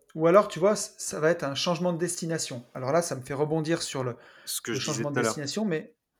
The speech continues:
Speaker 1: exactement. Mettons,
Speaker 2: Mm.
Speaker 1: tu achètes une petite maison de plain pied,
Speaker 2: Mm.
Speaker 1: quatre-vingt-dix mètres carrés et son garage attenant,
Speaker 2: Mm.
Speaker 1: il y a un petit peu de terrain. Et ben, dans le terrain, tu fais un carport, tu vois, une, euh,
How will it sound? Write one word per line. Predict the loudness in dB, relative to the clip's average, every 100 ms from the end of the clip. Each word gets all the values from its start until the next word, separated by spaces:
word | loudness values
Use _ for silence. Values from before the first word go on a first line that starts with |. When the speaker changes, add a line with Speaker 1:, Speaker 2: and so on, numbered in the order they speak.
| _ _ _ -6
Speaker 1:
exactement. | 0 0 0 -2 -6 -12 _
Mettons, | -6 -2 -2
Speaker 2:
Mm. |
Speaker 1:
tu | 0 -2
achètes | 0 -4 -6
une |
petite | -8 -6 -4
maison | -2 -4
de |
plain | -4 -4 -2
pied, | 0 0 -2 -12 _ _ -4
Speaker 2:
Mm. |
Speaker 1:
quatre-vingt-dix | -4 0 0 0 0
mètres | -2
carrés | 0 2 4 4
et |
son | 2 -4 -2
garage | 0 2 2
attenant, | 0 0 -2 -2 _ _ -20 -10
Speaker 2:
Mm. | -4
Speaker 1:
il |
y | -2
a |
un | -2
petit | -4
peu | -6
de | -6
terrain. | -2 0 0 -2 -14 _ _ _ -4
Et | 0
ben, | 2
dans | 2
le | 2
terrain, | 0 0 -2
tu | -6
fais | -6 -4
un | -4
carport, | -4 -4 2 2 2
tu | 0
vois, | 4 6 4 2
une, | -2 -2
euh, | -2 -2 -2